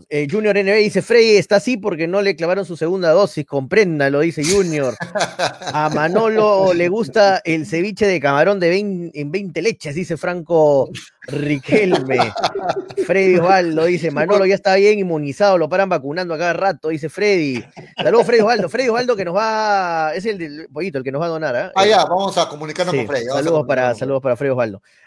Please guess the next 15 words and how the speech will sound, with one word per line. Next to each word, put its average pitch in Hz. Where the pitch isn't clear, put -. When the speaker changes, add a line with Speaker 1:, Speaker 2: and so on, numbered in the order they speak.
Speaker 1:
De, 151
eh, 151
Daniel 190
Rivera, 190
Rivero 190
dice, 175
"Graci-, 185
gracioso 185
escuchar 220
a 190
Freddy 233
diciendo 208
a -
alguien 208
desinformado 180